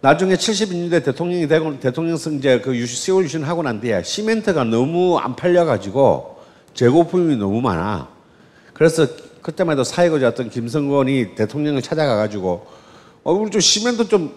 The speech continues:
나라가 좀 사줘. 우리 나-, 우리 회사 망해요." 그래가지고 전 시골의 지자체에 시멘트를 떠넘깁니다. 그래서 "그럼 시멘트 가지고 뭐 할게?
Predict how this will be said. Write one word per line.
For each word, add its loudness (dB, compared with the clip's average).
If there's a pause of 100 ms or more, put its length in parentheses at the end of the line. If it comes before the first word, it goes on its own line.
나라가 6
좀 -4
사줘. 0
우리 6
나-, 4
우리 4
회사 4
망해요." 4
그래가지고 4 (460)
전 4 (580)
시골의 4
지자체에 2
시멘트를 -2
떠넘깁니다. -2 (4000)
그래서 4
"그럼 0
시멘트 0
가지고 4
뭐 6
할게? 0